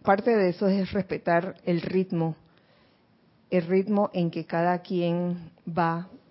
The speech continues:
haciendo este acto de reconocimiento a la presencia yo soy. Pero eso sí,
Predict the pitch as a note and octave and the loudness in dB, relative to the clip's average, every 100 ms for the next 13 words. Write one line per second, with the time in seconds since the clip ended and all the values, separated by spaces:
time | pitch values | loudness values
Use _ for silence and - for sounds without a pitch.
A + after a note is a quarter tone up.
0 | _ _ - F3 - F3+ F3 F3+ F3 F#3 | _ _ -10 -8 -2 0 2 2 2 -4
1 | D#3+ - F3 F3 G3 F#3 E3+ D#3+ E3 D#3+ | -6 -2 -2 -2 0 2 2 -2 -2 -4
2 | D#3 E3 E3 E3+ F3 E3+ E3+ D3+ E3 D#3 | -2 -4 -2 -2 -2 -2 -4 -6 -6 -6
3 | F3+ D#3+ D#3 D3+ - D#3 D#3 - _ _ | -4 -4 -6 -8 -10 -10 -12 -16 _ _
4 | _ _ _ _ _ _ _ - - _ | _ _ _ _ _ _ _ -20 -20 _
5 | _ _ _ _ _ _ _ _ _ _ | _ _ _ _ _ _ _ _ _ _
6 | _ _ _ _ _ _ _ _ G3 F3+ | _ _ _ _ _ _ _ _ 4 4
7 | F3 G#3+ - F#3 | 2 0 -2 -2